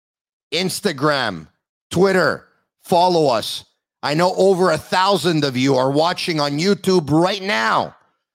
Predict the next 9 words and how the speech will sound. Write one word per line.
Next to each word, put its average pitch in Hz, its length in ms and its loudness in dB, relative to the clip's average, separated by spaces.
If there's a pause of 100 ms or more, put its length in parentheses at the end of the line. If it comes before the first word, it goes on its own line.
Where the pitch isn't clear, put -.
(200)
Subscribe 208 680 -2
to 233 100 0
our 202 140 2
YouTube 214 460 -2
channel 208 460 0
if 160 160 -8
you 165 80 -2
haven't 208 460 0
already. 196 580 2